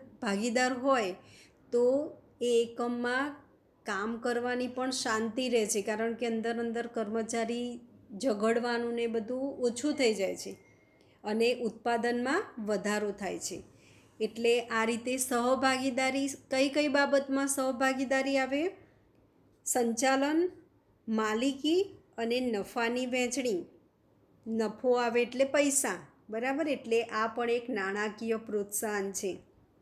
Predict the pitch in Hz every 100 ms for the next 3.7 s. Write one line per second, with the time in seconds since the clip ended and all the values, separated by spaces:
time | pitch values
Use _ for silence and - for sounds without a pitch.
0 | _ _ - - - - 226 202 233 220
1 | 208 202 202 202 185 214 - _ _ -
2 | - - - - - - 240 262 277 247
3 | 214 185 240 - 240 185